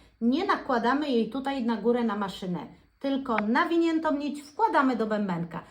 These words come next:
Zaraz pokażę Ci, jak to wszystko zrobić i jak zacząć z tą nicią szycie. Normalnie gumonić, tak jakbyś nawijała zwykłą nić.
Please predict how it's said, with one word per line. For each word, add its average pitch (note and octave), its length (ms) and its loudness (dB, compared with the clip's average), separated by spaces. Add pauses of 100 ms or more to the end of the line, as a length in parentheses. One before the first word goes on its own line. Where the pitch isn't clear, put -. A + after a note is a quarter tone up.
(120)
Zaraz D#4 300 2
pokażę C4 420 -2
Ci, A#3+ 220 -4
jak C#4+ 200 -4
to A#3+ 120 -4
wszystko A#3+ 360 -6
zrobić E4+ 380 0
i A4 260 4
jak C4 160 0
zacząć B3 400 0
z - 60 -16
tą A3 100 -4
nicią G#3 400 -4
szycie. - 360 -16 (260)
Normalnie C#4+ 500 6
gumonić, B3 760 2
tak A#3+ 200 -2
jakbyś A3 340 0
nawijała G#3+ 540 0
zwykłą D4+ 460 0
nić. C4+ 600 -2